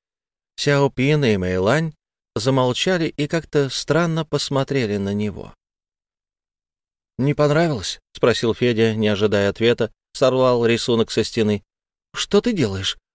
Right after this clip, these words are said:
вскрикнула Мэйлань, увидев, как Федя зажал край листа, намереваясь его порвать. "Не смей!" "Стоп!" —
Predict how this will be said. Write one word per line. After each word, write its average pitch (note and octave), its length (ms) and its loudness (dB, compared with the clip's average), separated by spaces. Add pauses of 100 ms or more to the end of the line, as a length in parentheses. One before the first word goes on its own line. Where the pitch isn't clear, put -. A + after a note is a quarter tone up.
вскрикнула B2 480 2
Мэйлань, A2+ 580 4
увидев, A2+ 340 0
как A2 280 -2
Федя A#2+ 260 2
зажал A2 420 2
край A2+ 280 0
листа, A2 400 -2
намереваясь G#2 500 2
его G#2+ 180 2
порвать. G#2 460 0 (160)
"Не F3 220 2
смей!" E3 420 0 (600)
"Стоп!" — C3+ 500 2